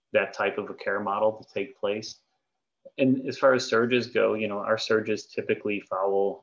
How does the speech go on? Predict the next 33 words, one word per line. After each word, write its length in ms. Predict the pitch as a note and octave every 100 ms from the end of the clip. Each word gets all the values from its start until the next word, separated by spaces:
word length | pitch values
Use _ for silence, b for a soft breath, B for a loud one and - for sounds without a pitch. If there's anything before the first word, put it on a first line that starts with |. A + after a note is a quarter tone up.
| _
the 60 | -
community. 560 | - G2+ G2+ G#2 B2 B2+ _ _ _ _ _ _
Um, 400 | F#2+ - - B2 -
as, 320 | F#2+ F#2+ - -
as 400 | F#2+ F2+ - _ -
cases 380 | A2+ G#2+ G#2+
rise 380 | G2 G2 G#2 G#2+
in 60 | G#2+
the 80 | F#2
community, 540 | - G#2 G#2+ A2+ A#2
they, 140 | A2
of 120 | G2 -
course, 480 | - G2+ G2 - - -
there's 180 | G2 G2
a 60 |
ripple 320 | F#2 G2+ G#2
effect 340 | F#2 - F#2+ -
to 60 |
that 240 | F#2+ F#2+ F#2+
into 240 | F#2+ -
all 160 | F#2 G#2+
the 80 | G2
healthcare 440 | G#2+ - - G2
organizations, 840 | F#2 F#2 F#2 F2+ F#2+ - F#2+ F#2 _ _ _ _ _ _
um, 220 | F#2 F#2
throughout 320 | F2+ - G2 -
the 80 |
Texas 400 | - F#2+ - -
Medical 280 | G2+ F#2+ F#2
Center, 440 | F2 G2 F#2 F#2+ _ _ _ _ -
us 220 | G2+ -
being 240 | G2+ F#2+
a, 80 | F#2